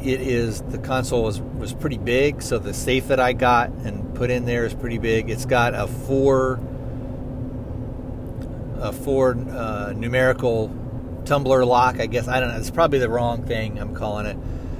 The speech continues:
So the, the chance of somebody actually getting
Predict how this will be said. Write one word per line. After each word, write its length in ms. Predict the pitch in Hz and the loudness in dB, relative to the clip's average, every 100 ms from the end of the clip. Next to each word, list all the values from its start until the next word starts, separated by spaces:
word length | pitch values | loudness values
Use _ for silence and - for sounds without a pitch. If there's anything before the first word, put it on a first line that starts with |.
| - - | -6 -2
So 420 | 147 143 135 131 | 4 8 8 6
the, 880 | 131 - - - 131 127 123 120 123 - - - - - - - - - | 2 -6 -6 -4 -2 0 0 0 -4 -6 -6 -6 -6 -6 -6 -8 -8 -6
the 120 | 131 | -4
chance 500 | 123 - 160 156 160 | -4 0 2 2 0
of 120 | 135 | -2
somebody 460 | - 147 139 135 131 | -2 0 4 2 2
actually 580 | 127 139 131 143 131 117 | 0 0 -2 -4 -2 -4
getting 680 | 104 120 127 131 139 139 | -4 0 2 2 -2 -4